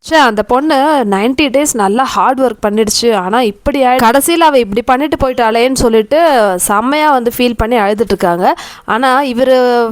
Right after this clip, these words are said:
ஃபீல் பண்ணி அழுது யார்கிட்ட தெரியுமா? சபரி கிட்ட. சபரியே வந்து மனசாட்சி இல்லாத ஒருத்தன், இவங்கிட்ட போயிட்டு இவர் வந்து இவரோட ஃபீலிங்ஸை வந்து சொல்றாங்க. அவ போகும்போது சென்ட் ஆஃப் பண்ண கூட ஒருத்தர் வரலையே, ரொம்ப கஷ்டமா இருந்தது எனக்கு பார்க்கறதுக்கு. நான்லாம் வந்து தேம்பி தேம்பி அழுதுட்டு இருந்தேன்,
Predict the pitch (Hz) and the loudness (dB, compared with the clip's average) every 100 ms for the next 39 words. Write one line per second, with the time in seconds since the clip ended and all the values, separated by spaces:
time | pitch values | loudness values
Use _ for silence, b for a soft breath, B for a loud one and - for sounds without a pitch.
0 | - 320 339 294 302 254 247 254 240 240 | -2 -2 0 -2 0 2 0 0 0 0
1 | 262 233 208 185 180 202 220 _ - - | -2 -2 0 0 0 0 -2 _ -14 -2
2 | 240 226 277 - - - _ _ _ - | 0 2 -2 -4 -8 -8 _ _ _ -8
3 | - 254 202 269 330 349 330 311 262 269 | -2 0 2 2 2 0 0 0 -2 -2
4 | 320 294 285 247 240 262 226 - 190 277 | -2 0 0 0 0 0 0 0 0 0
5 | 233 269 302 285 285 277 269 285 277 247 | 0 0 -2 -2 0 0 2 2 2 2
6 | 247 254 247 247 233 220 226 254 240 233 | 2 2 2 2 2 2 0 0 0 -2
7 | 214 226 226 202 202 185 - _ 240 233 | 0 0 0 0 -2 -2 -8 _ 2 2
8 | 226 294 403 370 311 359 - 254 320 427 | 4 4 4 2 0 0 0 -2 0 0
9 | 392 349 302 294 311 339 294 247 254 220 | 0 0 0 0 2 2 2 2 0 2
10 | 214 254 277 240 220 190 226 349 294 - | 2 2 0 2 0 -2 -2 -2 -2 -2
11 | 254 240 226 220 214 202 - 214 214 226 | 0 0 0 0 -2 -2 -2 -2 0 -2
12 | - 202 202 220 247 294 262 277 - 233 | -2 -2 0 0 2 0 0 -2 0 0
13 | 269 269 269 302 262 226 254 240 220 208 | 0 -2 0 2 0 0 -2 -2 -2 2
14 | 220 | 2